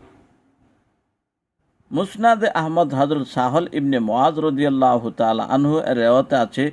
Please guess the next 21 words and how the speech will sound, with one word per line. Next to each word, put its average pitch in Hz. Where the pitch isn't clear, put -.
রাসূল 151
করিম 202
সাল্লাল্লাহু 170
আলাইহি 151
ওয়াসাল্লাম 143
বলেন, 139
"যে 170
ব্যক্তি 180
সূরা 147
কাহফের 127
প্রথম 190
ও 131
শেষ 220
আয়াতগুলো 151
পাঠ 175
করে, 127
তার 113
জন্য 131
তার 113
পা 151
থেকে 180